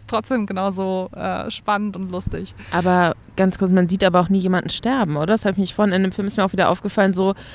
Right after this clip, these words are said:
Speaker 2: es stirbt niemand offensichtlich, das ist immer so
Speaker 1: Mhm.
Speaker 2: Knockout eher.
Speaker 1: Ja, ist wie bei den guten alten Bud Spencer und Terence Hill Filmen, da ist auch nie jemand gestorben, glaub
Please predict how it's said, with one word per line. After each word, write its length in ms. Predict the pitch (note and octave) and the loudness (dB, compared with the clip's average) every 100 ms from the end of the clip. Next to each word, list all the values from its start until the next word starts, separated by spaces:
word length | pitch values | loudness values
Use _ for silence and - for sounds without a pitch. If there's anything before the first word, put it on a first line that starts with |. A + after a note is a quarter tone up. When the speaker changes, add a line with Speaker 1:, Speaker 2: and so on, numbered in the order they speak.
| - - | -18 -8
Speaker 2:
es 160 | F3+ - | -4 -4
stirbt 500 | - - G3 A3 - | -4 4 4 4 4
niemand 380 | G3+ G3 G3 - | 6 6 4 4
offensichtlich, 640 | F3+ G3 E3+ G3+ - F3+ | 2 2 2 2 2 -2
das 120 | D#3+ | -2
ist 60 | E3 | -4
immer 260 | E3+ F#3 F#3 | 2 2 4
so 260 | E3+ F3+ | 4 4
Speaker 1:
Mhm. 60 | F3+ | 6
Speaker 2:
Knockout 580 | F#3 - - C#3 C#3 - | 4 2 0 2 2 0
eher. 480 | G#2+ C#3+ C#3+ D3+ E3 | 2 2 2 0 -2
Speaker 1:
Ja, 80 | B3+ | -2
ist 80 | C4 | 0
wie 100 | C#4+ | 0
bei 160 | D4 | 2
den 200 | C#4+ C#4 | 2 2
guten 220 | C4+ D4 C#4 | 0 0 2
alten 260 | C#4 C4+ | 2 2
Bud 180 | B3+ B3 | -2 -2
Spencer 380 | - A#3+ B3+ A#3+ | -4 -4 -2 -4
und 80 | A3 | -2
Terence 320 | A#3+ A3+ A3 | -4 -4 -4
Hill 160 | A#3+ B3 | -4 -4
Filmen, 520 | - F3 F3+ G3 B3+ | -6 -8 -6 -6 -4
da 120 | G#3+ | -4
ist 120 | G#3+ A#3+ | -4 -6
auch 120 | A#3 | -6
nie 120 | G3+ | -6
jemand 260 | F#3+ F3+ E3+ | -6 -8 -10
gestorben, 460 | F#3 - F3+ F3+ | -12 -8 -6 -6
glaub 260 | E3 E3 | -6 -6